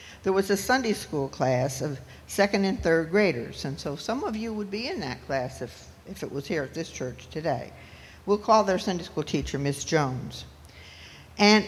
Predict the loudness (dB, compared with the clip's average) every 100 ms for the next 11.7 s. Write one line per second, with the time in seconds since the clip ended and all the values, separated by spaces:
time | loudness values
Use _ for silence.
0 | -2 0 4 4 4 4 6 6 4 6
1 | 6 8 8 8 6 4 4 2 0 0
2 | 2 4 4 2 -2 -8 -16 -20 -20 2
3 | 4 4 2 -2 -2 -2 -2 -6 -10 -16
4 | -10 -8 -4 0 0 2 0 0 0 0
5 | -2 -10 -10 -10 -10 -10 -10 -6 -4 -2
6 | -2 -4 0 0 0 -2 -6 -12 -4 4
7 | 6 8 8 6 0 0 0 0 -2 -2
8 | 2 2 4 2 2 0 0 2 2 -2
9 | -10 -18 -20 -20 -20 -20 -20 -20 -20 -20
10 | -10 -4 -4 0 2 2 2 0 4 4
11 | 4 4 2 2 2 0